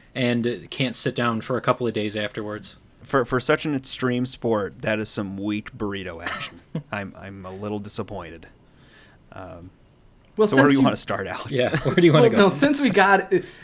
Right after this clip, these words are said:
Speaker 3: Getty, you brought us here. Let's continue. Joel, you played Tony Hawk Pro Skater one and two, the, what, the early access beta?
Speaker 2: I sure
Speaker 3: I think.
Speaker 2: did. It's, uh, <laughs> it's the warehouse level from Tony Hawk one.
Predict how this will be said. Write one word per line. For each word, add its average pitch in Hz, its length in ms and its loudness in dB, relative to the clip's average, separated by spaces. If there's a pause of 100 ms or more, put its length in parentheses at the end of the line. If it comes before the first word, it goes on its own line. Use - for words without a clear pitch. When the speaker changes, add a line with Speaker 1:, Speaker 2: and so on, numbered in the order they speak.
Speaker 3:
Getty, 175 500 4
you 147 140 -4
brought 165 240 4
us 170 140 0
here. 139 320 4 (220)
Let's 156 280 0
continue. 135 640 2 (320)
Joel, 170 520 4
you 226 180 -2
played 170 400 0
Tony 214 260 0
Hawk 196 320 -2
Pro 214 220 6
Skater 214 460 6
one 185 560 2
and 175 280 0
two, 143 720 2 (320)
the, 135 680 0
what, 131 380 -6
the 131 140 -8
early 139 320 -4
access 147 580 -4
beta? 185 560 -2 (500)
Speaker 2:
I 139 40 -6
sure 185 220 0
Speaker 3:
I 127 40 -6
think. 175 320 2
Speaker 2:
did. 156 200 -12
It's, 143 320 0
uh, 156 220 6 (200)
<laughs> - 160 -20
it's 156 240 -4
the 175 100 2
warehouse 151 480 2
level 131 340 2 (220)
from 120 160 -2
Tony 139 220 2
Hawk 131 220 2
one. 123 300 2